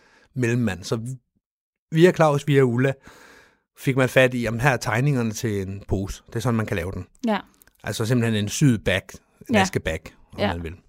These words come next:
Speaker 2: Ja, en form for bag, som kan sidde fast på den, øh, ene arm på en springer,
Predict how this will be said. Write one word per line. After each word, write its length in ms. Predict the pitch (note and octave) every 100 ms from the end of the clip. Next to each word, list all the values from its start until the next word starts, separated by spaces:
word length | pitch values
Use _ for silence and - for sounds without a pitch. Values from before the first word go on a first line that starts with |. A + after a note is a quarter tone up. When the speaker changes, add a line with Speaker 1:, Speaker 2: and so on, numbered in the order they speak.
| -
Speaker 2:
Ja, 160 | F#3+ -
en 140 | A3+
form 240 | - C4+ B3
for 160 | B3+ -
bag, 180 | A3 G#3+
som 260 | - A3 G#3+
kan 120 | A3+
sidde 180 | - G#3+
fast 320 | G#3 A3 -
på 180 | - G#3+
den, 300 | G3+ F#3 F#3
øh, 320 | F3+ F3+ F3+ F#3 _ _
ene 200 | A3+ B3+
arm 200 | G#3 G#3
på 120 | A3+
en 80 | G3+
springer, 400 | - - A#3 D4+